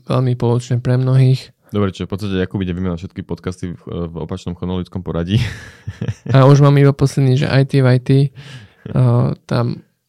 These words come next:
Speaker 1: tam je veľký potenciál aj na ďalšie epizódy a veľmi sa mi to páčilo a spo-,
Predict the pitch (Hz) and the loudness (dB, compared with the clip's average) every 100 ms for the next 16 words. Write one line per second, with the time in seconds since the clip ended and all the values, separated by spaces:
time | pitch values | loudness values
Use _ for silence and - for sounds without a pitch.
0 | _ - 131 127 123 127 - 135 139 127 | _ -4 -2 2 0 0 -4 -2 -2 2
1 | 127 120 117 120 131 139 139 135 127 127 | 2 2 0 0 0 0 0 0 0 0
2 | 131 - 120 117 113 - - - _ _ | -2 -2 -4 -2 -4 -8 -16 -20 _ _
3 | - 131 139 135 131 127 123 - 131 - | -2 0 2 0 0 0 0 2 0 0
4 | 127 127 - | -4 -4 -8